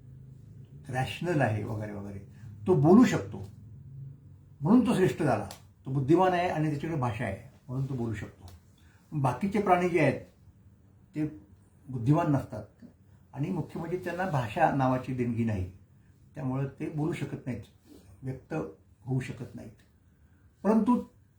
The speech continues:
ते सजीव आहेत हा त्यांच्यामधला एक महत्त्वाचा समान गुणधर्म आहे. तर सगळे सजीव आम्ही जर एकाच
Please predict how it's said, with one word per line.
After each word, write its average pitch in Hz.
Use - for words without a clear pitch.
ते 214
सजीव 196
आहेत 214
हा 180
त्यांच्यामधला 143
एक 131
महत्त्वाचा 127
समान 147
गुणधर्म 117
आहे. 95
तर 180
सगळे 226
सजीव 190
आम्ही 160
जर 170
एकाच 151